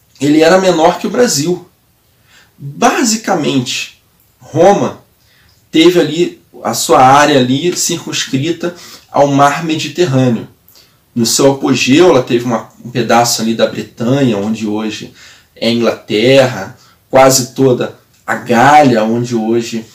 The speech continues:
é a França, a Alemanha, onde hoje é a Alemanha, eles nunca conseguiram tomar sua totalidade. Então, basicamente, Roma conseguiu ali circunscrever o mar Mediterrâneo, o norte da África, o Egito,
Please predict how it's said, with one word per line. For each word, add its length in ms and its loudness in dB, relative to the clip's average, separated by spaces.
é 140 0
a 80 2
França, 800 -4
a 80 4
Alemanha, 400 2
onde 280 0
hoje 300 4
é 40 4
a 20 6
Alemanha, 420 2
eles 200 -4
nunca 260 -4
conseguiram 680 -6
tomar 360 0
sua 200 -8
totalidade. 800 -2
Então, 220 -6
basicamente, 1120 -4
Roma 540 0
conseguiu 640 -4
ali 400 -4
circunscrever 1300 0
o 140 -2
mar 280 2
Mediterrâneo, 760 -4
o 100 -2
norte 420 2
da 440 2
África, 420 -6
o 140 -6
Egito, 880 -6